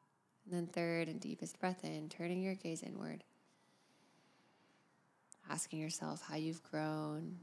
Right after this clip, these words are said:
how you've shifted, a new thought that's come up, a little glimmer from this time that you've spent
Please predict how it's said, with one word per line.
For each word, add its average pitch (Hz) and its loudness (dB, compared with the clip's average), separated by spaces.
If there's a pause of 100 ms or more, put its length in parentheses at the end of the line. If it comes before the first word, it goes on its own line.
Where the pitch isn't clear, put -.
(600)
how 156 0
you've 156 2
shifted, - 0
a - -4
new 165 6
thought 156 6 (220)
that's - -6 (120)
come 165 -2
up, 151 2
a - -2
little 170 4
glimmer 156 -2 (1500)
from 160 0
this 156 -2
time 151 -2
that - -4
you've - -2
spent 143 -2